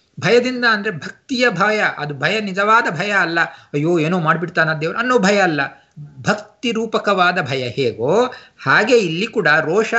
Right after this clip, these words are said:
ಸಿಟ್ಟು, ಕೋಪ ಅಂದ್ರೆ ಇದು ನಿಜವಾದ ನಮ್ಮ ಲೋಕದೃಷ್ಟಿಯಲ್ಲಿರುವಂತಹ ಕೋಪ, ಈ ಸಿಟ್ಟು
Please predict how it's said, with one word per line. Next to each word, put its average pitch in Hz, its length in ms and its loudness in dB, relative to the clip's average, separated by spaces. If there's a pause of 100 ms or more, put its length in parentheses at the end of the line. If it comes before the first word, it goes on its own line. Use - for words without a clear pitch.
(240)
ಸಿಟ್ಟು, 208 340 -4
ಕೋಪ 208 340 -4
ಅಂದ್ರೆ 151 800 0 (120)
ಇದು 208 120 2
ನಿಜವಾದ 220 640 4 (180)
ನಮ್ಮ 196 480 -4 (380)
ಲೋಕದೃಷ್ಟಿಯಲ್ಲಿರುವಂತಹ 190 1400 -2 (140)
ಕೋಪ, 202 560 2
ಈ 175 520 0
ಸಿಟ್ಟು 190 600 0